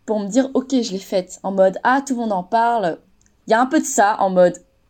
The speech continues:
Tout le monde en parle, faut que je le voie quand même de mes propres yeux. » Mais je la fais pas en mode, « Allez, c'est fait. »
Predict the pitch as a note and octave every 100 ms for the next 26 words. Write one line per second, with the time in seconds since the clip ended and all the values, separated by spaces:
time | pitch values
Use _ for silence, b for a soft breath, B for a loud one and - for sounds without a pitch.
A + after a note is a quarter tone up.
0 | - D4 C#4+ B3 F#3 A3+ A3+ A3+ F3+ G3
1 | F#3+ F#3 E3+ D#3+ D#3 - - D#3+ G3 G#3
2 | B B B B B A#3 C#4 A#3 F3+ -
3 | B3 A3 F3+ - - A3+ G#3 F3 - _
4 | - - G#3+ G#3 F3+ C#3